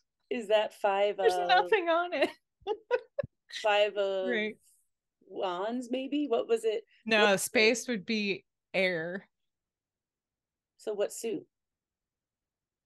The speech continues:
Speaker 2: Oh, sorry. Um, Swords is air.
Speaker 1: Okay, okay. Okay, all right, cool.
Speaker 2: There's four. I don't know 'em off the top of my head, but
Speaker 1: Oh.
Speaker 2: Swords is air.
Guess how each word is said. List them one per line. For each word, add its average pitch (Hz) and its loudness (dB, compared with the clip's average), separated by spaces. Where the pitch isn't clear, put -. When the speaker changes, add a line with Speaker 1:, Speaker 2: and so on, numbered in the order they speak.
Speaker 2:
Oh, 175 4
sorry. 160 0
Um, 180 -2
Swords 156 -4
is 151 -10
air. 160 -8
Speaker 1:
Okay, 233 -4
okay. 175 -12
Okay, 240 -4
all 196 -8
right, 170 -10
cool. 165 -12
Speaker 2:
There's 214 0
four. 170 0
I 220 2
don't 220 0
know 180 -2
'em 175 -4
off 165 -6
the 170 -12
top 165 -10
of - -20
my 160 -8
head, 151 -10
but - -10
Speaker 1:
Oh. 165 -4
Speaker 2:
Swords 220 4
is 190 -2
air. 180 0